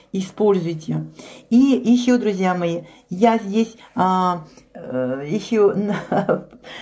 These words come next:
э, хочу вам сказать об одной замечательной мантре, которую тоже очень люблю. Это для исцеления всей планеты. Вы знаете, а, сколько сейчас наша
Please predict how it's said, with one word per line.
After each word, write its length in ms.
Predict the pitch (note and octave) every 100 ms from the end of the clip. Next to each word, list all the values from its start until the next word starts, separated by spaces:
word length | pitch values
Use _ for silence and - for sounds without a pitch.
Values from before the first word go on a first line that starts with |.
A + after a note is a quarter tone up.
| - -
э, 220 | F3 F#3 F#3+
хочу 260 | A3+ A#3
вам 140 | G#3 G3
сказать 360 | G#3 G3 G3
об 120 | G3 G3
одной 220 | F#3 G3+
замечательной 540 | G3 F#3+ G3+ G3 G3
мантре, 300 | G#3 C#4 G#3+
которую 300 | F#3+ G3 F3+
тоже 400 | G3 F#3+ F#3+ -
очень 280 | F3+ F#3+ F3+
люблю. 500 | F3+ F#3+ A#3+ D4 D#4 - - -
Это 220 | A#3+ A3
для 140 | F3+
исцеления 420 | F#3+ - G3 G3 F#3+
всей 220 | G3 G3
планеты. 640 | F#3 F#3 F3+ E3+ D#3+ D#3 - -
Вы 140 | F#3 G3
знаете, 600 | A#3 A3+ G3+ F#3 F3+ F3 -
а, 280 | E3+ E3+ F3
сколько 360 | E3+ G3+ G3 E3
сейчас 380 | - - F3+ F#3
наша 520 | F3+ F3+ F#3 E3+